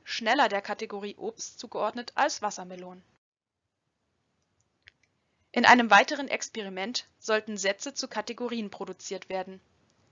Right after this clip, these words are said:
Für die Kategorie der Vögel waren das zum Beispiel: „Ich hörte einen Vogel zwitschern“, „Drei Vögel saßen auf einem Ast“,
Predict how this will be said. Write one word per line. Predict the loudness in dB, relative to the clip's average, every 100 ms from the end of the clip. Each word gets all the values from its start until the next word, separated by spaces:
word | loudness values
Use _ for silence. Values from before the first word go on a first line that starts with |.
| _ _
Für | -2
die | 0
Kategorie | 2 2 0 -4 -4 -6 -2
der | -4
Vögel | -4 -2 2 4 2 0 _ _ _ _ _ _ 8
waren | 8 6
das | -4 -6 -8
zum | -12 -6
Beispiel: | -6 -6 -10 -12 -12 -12 _ _ _ _ _ _ _ _ _ _ _ _
„Ich | -2 2
hörte | 2 4 2
einen | 0 -2
Vogel | -10 -10 -8 -8
zwitschern“, | -10 -12 -4 -2 -2 -6 _ _ _ _ _ _ _ _ _ _ -20 _ _ _ _
„Drei | 6 6 6
Vögel | 0 -6 -4
saßen | -2 -2 -4 -12
auf | -12
einem | -14 -10 -8
Ast“, | -8 -8